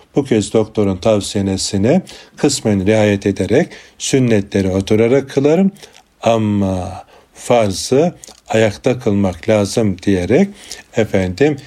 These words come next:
namaza olan rağbetini böylece gösteriyor.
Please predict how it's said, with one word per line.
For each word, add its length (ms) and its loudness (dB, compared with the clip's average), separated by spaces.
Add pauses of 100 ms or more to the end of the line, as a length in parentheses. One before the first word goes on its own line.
(100)
namaza 460 0
olan 380 0
rağbetini 840 0 (360)
böylece 460 0
gösteriyor. 760 -6